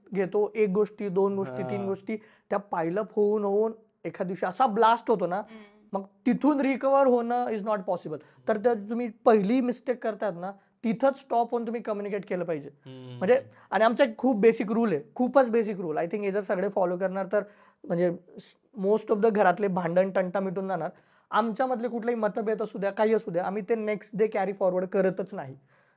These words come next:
Speaker 1: आज रात्री झोपायच्या आधी जो काही विषय असेल तो आजच मिटवायचा.
Speaker 3: And we don't discuss it with our parents.
Speaker 1: कधीच नाही.
Speaker 3: कधीच नाही.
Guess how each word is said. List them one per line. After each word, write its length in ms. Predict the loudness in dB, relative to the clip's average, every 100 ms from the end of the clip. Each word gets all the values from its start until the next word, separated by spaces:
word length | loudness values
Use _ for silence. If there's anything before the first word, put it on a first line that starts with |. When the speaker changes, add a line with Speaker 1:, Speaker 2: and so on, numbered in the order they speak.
| _ _ 0
Speaker 1:
आज 280 | 8 8 8
रात्री 320 | 2 0 -2
झोपायच्या 440 | 0 2 2 2 0
आधी 160 | 0
जो 300 | -4 2 4
काही 160 | 4 0
विषय 240 | -2 -2
असेल 300 | -4 -2 -8
तो 360 | -6 -4 -4 -4 -2
आजच 280 | 0 2 0
मिटवायचा. 540 | -4 -6 -6 -4 -4
Speaker 3:
And 120 | -4
we 100 | -8
don't 240 | -8 -6 -6
discuss 380 | -8 -6 -6 -6
it 160 | -8
with 160 | -10 -8
our 160 | -10
parents. 460 | -10 -12 -12 -16 -20 -20 -2
Speaker 1:
कधीच 320 | 0 2 -2
नाही. 120 | -6 -8
Speaker 3:
कधीच 300 | -8 -10 -12
नाही. 240 | -14 -16